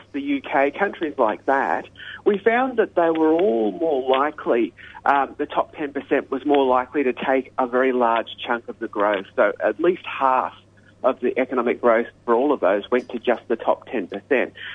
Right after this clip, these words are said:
But Australia was by far the worst. Um, none of the other countries had more than ninety percent going to the top ten percent. And it's a great question as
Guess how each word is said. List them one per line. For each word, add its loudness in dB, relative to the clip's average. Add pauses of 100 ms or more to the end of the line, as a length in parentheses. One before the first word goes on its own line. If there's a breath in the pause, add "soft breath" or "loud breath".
But 4
Australia 2
was -2
by 0
far 0
the -8
worst. -4 (580 loud breath)
Um, 2
none 2
of -2
the 2
other 0
countries -8
had -2
more -4
than -2
ninety 2
percent -4
going 0
to -6
the 2
top -2
ten -2
percent. -2 (400 loud breath)
And 6
it's 0
a 2
great 2
question -2
as 0